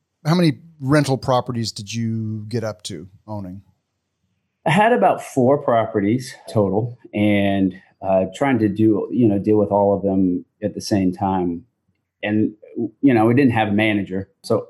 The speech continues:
Speaker 2: I was the manager. <laughs> That's a headache. <laughs> You get a phone call in the middle of the night, "Hey, my toilet's busted."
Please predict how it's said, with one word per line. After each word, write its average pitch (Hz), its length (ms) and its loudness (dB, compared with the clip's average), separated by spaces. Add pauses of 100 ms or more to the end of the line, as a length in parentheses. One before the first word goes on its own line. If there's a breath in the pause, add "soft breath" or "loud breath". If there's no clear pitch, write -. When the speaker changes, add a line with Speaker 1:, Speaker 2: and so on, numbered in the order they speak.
(140)
Speaker 2:
I 113 140 2
was 104 160 0
the 104 80 0
manager. 220 1000 0
<laughs> - 800 -4
That's 240 180 4
a 175 60 4
headache. 123 520 2
<laughs> 123 60 -6
You 160 160 6
get 127 160 2
a 120 60 0
phone 120 280 2
call 127 360 4
in 120 100 2
the 107 60 2
middle 113 280 4
of 107 60 -2
the 107 60 0
night, 120 320 2
"Hey, 127 180 2
my 120 140 4
toilet's 120 440 2
busted." 107 520 -2